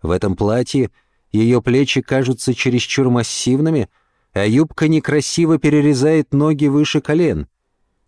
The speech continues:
Что за образ Гейл пытается создать? Может, прикидывается женщиной, с которой такие, как Филлис, стали бы играть в бридж? Если так, то у неё ничего не вышло.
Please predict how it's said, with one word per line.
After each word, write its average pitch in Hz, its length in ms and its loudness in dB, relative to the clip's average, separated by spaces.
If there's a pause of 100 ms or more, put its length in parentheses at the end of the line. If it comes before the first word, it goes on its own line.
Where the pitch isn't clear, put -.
Что - 420 -4
за 202 200 -2
образ 95 460 -2
Гейл 117 320 0
пытается 143 560 -4
создать? 98 640 -8 (600)
Может, 80 360 -6 (500)
прикидывается 107 800 -2
женщиной, 113 600 0
с - 100 -6
которой 107 360 -2
такие, 110 520 -2
как - 260 -4
Филлис, 107 480 -2
стали 117 340 -2
бы 113 160 0
играть 113 260 0
в 101 100 -2
бридж? 156 360 -4 (600)
Если 123 300 0
так, - 440 -4 (520)
то 165 140 2
у 160 40 4
неё 165 280 4
ничего 202 400 2
не 156 120 2
вышло. 135 460 0